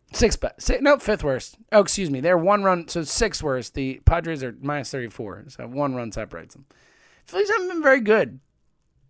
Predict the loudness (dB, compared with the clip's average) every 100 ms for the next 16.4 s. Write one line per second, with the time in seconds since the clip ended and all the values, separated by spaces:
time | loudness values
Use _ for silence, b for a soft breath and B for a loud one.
0 | _ -4 -4 -4 0 2 4 2 2 4
1 | 4 2 -4 -2 -2 -2 -2 0 -2 0
2 | 0 -2 -4 -8 -8 -10 -8 -6 -6 -4
3 | -4 -2 -2 -4 -8 -8 -6 -4 -4 -4
4 | -4 -6 -8 -8 -8 -8 -4 -2 -2 -6
5 | -8 _ _ _ _ _ _ _ -20 -14
6 | -6 -4 -4 -4 -4 -4 -10 -12 -10 -8
7 | 0 2 0 -2 b b b b b b
8 | b b b -6 -2 0 0 2 4 4
9 | 4 0 2 0 0 -4 -2 -2 0 2
10 | 0 -2 -2 -2 0 0 -2 -4 -6 -10
11 | -8 -4 -4 -4 -6 -8 -6 -6 -6 -6
12 | -8 -4 -4 -4 -6 -6 -6 -6 -6 -6
13 | -6 -8 -10 -10 -8 -8 -10 -16 -8 -4
14 | -2 -4 -8 -8 -6 -4 -2 -4 -6 -10
15 | -16 -14 -12 -12 -10 -8 -8 -8 -12 -16
16 | -14 -12 -12 -14